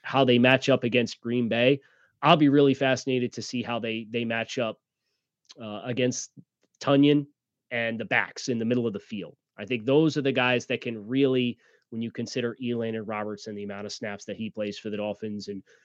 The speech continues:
Jerome Baker's been a solid player, but he's not really been a player who's made a lot of needle moving plays. And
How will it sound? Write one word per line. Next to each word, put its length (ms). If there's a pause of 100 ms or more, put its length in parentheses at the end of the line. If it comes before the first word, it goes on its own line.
(180)
Jerome 380
Baker's 560
been 400
a 80
solid 500
player, 300
but 120
he's 140
not 220
really 180
been 160
a 40
player 200
who's 160
made 100
a 40
lot 180
of 60
needle 320
moving 320
plays. 480
And 120